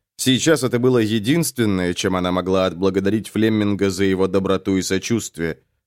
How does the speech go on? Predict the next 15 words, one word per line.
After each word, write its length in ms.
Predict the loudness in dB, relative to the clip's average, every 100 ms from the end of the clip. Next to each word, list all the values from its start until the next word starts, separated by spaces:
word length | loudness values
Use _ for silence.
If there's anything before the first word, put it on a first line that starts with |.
| _
София 440 | -2 0 4 2 2
двинулась 580 | 2 4 4 2 0
следом 440 | 0 2 2 2 2
за 120 | 0
другими 420 | 0 0 2 0
сотрудниками 720 | 2 0 0 0 0 0 0
музея. 560 | 2 0 0 -2 -2 -6 _ _ _ _
Все 260 | -4 2 2
они 200 | 4 2
вызвались 480 | 0 0 2 0 0
помочь 500 | 0 0 0 -2 -2
составить 580 | -2 0 0 2 0 0
опись 400 | 0 2 0 0
экспонатов 680 | -2 -2 -2 0 0 -4
галереи. 680 | 0 0 0 0 0 -2 -6